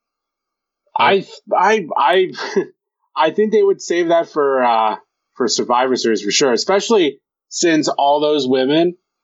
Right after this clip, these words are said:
um, were all based in, uh, Los Angeles for the longest time. Um, and that being where Survivor Series is going to take place this year, I think it would be dumb for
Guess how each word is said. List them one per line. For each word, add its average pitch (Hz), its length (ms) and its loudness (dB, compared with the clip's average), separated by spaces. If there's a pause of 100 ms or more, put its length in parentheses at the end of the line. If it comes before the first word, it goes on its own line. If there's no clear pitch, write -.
(160)
um, 123 400 2
were 123 380 0 (200)
all 120 300 0
based 123 340 0
in, 113 420 0 (160)
uh, 107 300 2
Los 117 220 0
Angeles 120 360 2
for 117 140 -4
the 113 60 2
longest 117 420 0
time. 143 320 2 (460)
Um, 123 520 2
and 127 220 2
that 120 240 0
being 123 340 2
where 117 200 2
Survivor 113 500 0
Series 127 340 0
is 135 140 -2
going 135 160 2
to 139 80 2
take 143 220 0
place 151 220 -2
this 160 200 -2
year, 190 260 0 (580)
I 135 140 0
think 143 140 0
it 151 80 2
would 127 80 -2
be 120 200 -2
dumb 135 360 2
for 123 260 0